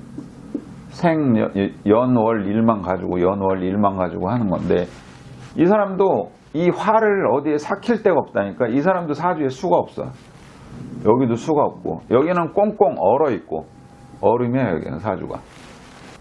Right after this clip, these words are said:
그러니까 소시오패스나 사이코패스들이 가지는 특징은 기본적인 외로움을 가지고 있다는 거야. 그 어디에서도 나를 알아주지 못하고 내가 가진 서름이 됐든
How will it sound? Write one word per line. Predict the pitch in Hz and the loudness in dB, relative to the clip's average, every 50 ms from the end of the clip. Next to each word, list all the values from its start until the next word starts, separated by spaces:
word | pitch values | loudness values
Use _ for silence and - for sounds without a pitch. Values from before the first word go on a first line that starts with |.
| - - - | -12 -2 2
그러니까 | 151 170 185 170 - 175 151 | 2 2 4 4 2 2 2
소시오패스나 | - - 175 185 202 190 180 202 220 - - 196 175 - - - 165 165 160 | 0 0 0 0 2 0 0 -2 -4 -4 -2 -4 -4 -4 -4 -2 0 0 0
사이코패스들이 | 151 - - 135 180 - - - - - - 160 151 - 139 135 135 120 120 | 0 0 2 2 2 2 0 -4 -4 -2 -2 -2 -2 0 0 2 2 2 2
가지는 | - 107 95 92 101 110 110 107 104 - | 0 -2 -2 0 0 0 0 0 -2 -2
특징은 | - - - - - 165 156 151 147 113 85 78 - | -4 -6 -2 0 0 2 2 4 2 2 2 0 -2
기본적인 | - - 139 147 175 185 175 160 147 143 135 135 120 | 0 2 4 4 4 2 2 2 0 2 2 2 2
외로움을 | 95 87 95 107 113 120 120 113 104 101 - | 4 4 4 4 4 2 0 0 -2 -4 -4
가지고 | - - - - 85 92 | -6 -8 -8 -6 -4 -4
있다는 | 80 69 - 58 53 50 50 | -4 -2 -2 -4 -4 -4 -6
거야. | - - - - - - - - - - - - | -12 -14 -16 -18 -20 -20 -20 -20 -20 -20 -16 -6
그 | - - 143 151 170 156 | 0 4 4 6 6 6
어디에서도 | 131 123 117 127 117 120 120 120 104 101 92 | 4 2 2 2 2 2 2 0 0 0 2
나를 | 90 85 95 107 107 87 | 2 2 2 0 -2 -4
알아주지 | - - 92 104 104 98 95 90 95 | -2 -2 -2 -2 -4 -6 -6 -6 -6
못하고 | 95 80 82 - - - 78 - 123 143 - - - - - - - - - | -6 -6 -8 -6 -4 -4 -2 0 -2 -2 -4 -6 -16 -20 -20 -20 -20 -14 -6
내가 | - 87 98 117 135 151 165 | 0 4 4 6 6 6 4
가진 | 143 151 143 139 123 143 143 139 123 | 4 2 2 2 2 0 2 2 0
서름이 | 113 - - - 165 170 185 180 175 160 | 0 0 4 4 4 4 4 2 0 2
됐든 | 123 117 104 - - 117 113 113 | 2 2 0 0 -2 -2 -2 -2